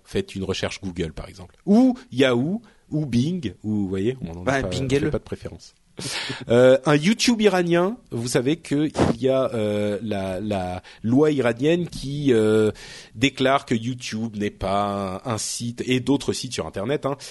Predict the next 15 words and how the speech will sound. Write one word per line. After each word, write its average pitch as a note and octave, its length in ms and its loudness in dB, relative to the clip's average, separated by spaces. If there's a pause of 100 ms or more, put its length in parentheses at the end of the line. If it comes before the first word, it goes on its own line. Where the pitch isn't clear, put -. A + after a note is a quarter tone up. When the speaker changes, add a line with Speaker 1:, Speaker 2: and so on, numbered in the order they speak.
(180)
Speaker 1:
euh, G2 320 0
ne A2+ 140 2
sont A#2 220 -2
pas, B2 420 2
euh, G2 340 0
en B2 160 0
accord A#2+ 380 0
avec G2+ 260 -4
les G#2+ 140 -2
lois, A2+ 380 0 (280)
euh, G2 500 -4
de G#2 280 0
leurs G2 400 -2
islamistes, A#2+ 720 -4
euh, F#2 180 -2